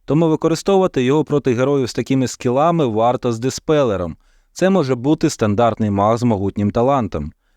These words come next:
Інший важливий момент — це те, що герої зараз дуже міцні, і пробити їх надзвичайно складно. Тому разом з Квінтіном варто брати синього швидкого масовика,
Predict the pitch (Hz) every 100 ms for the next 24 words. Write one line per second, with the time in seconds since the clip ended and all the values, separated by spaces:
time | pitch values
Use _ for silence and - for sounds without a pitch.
0 | _ - 139 196 - 180 165 117 139 147
1 | 139 123 131 160 160 123 - 139 147 139
2 | 117 110 123 131 107 107 110 101 92 107
3 | 101 110 110 - 135 123 - 101 117 147
4 | 120 107 117 - 113 95 98 - 101 101
5 | 104 - 131 127 98 85 - _ _ _
6 | _ - 156 175 180 156 139 - 120 160
7 | 170 170 131 110 135 151 123 110 127 147
8 | 123 - 117 135 156 151 - 107 101 117
9 | 120 117 - 139 143 127 87